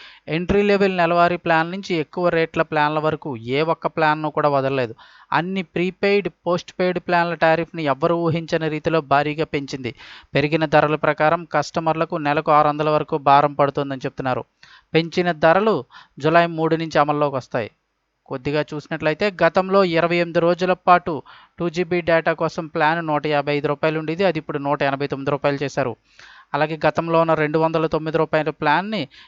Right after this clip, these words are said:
ఇప్పుడు రెండు వందల నలభై తొమ్మిది రూపాయలకి చేశారు. ఇక అలాగే రెండు వందల ముప్పై తొమ్మిది రూపాయలు ఉండే ప్లాన్‌ని రెండు వందల తొంభై తొమ్మిది రూపాయలకి పెంచారు.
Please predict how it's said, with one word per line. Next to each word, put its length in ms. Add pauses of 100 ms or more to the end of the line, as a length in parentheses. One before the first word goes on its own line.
(120)
ఇప్పుడు 180
రెండు 200
వందల 240
నలభై 280
తొమ్మిది 300
రూపాయలకి 380
చేశారు. 380 (440)
ఇక 100
అలాగే 200
రెండు 220
వందల 240
ముప్పై 320
తొమ్మిది 280
రూపాయలు 280
ఉండే 160
ప్లాన్‌ని 360
రెండు 220
వందల 260
తొంభై 340
తొమ్మిది 300
రూపాయలకి 360
పెంచారు. 420